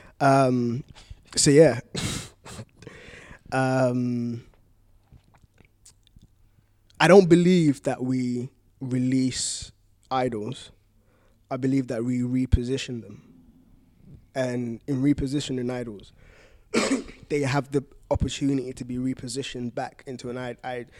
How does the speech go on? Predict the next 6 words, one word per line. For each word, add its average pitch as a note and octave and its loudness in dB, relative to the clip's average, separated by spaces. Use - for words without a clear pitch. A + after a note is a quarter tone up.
idolatry B2 -8
state, - -14
in B2 -4
the A#2 -6
sense B2+ -6
of A#2 -12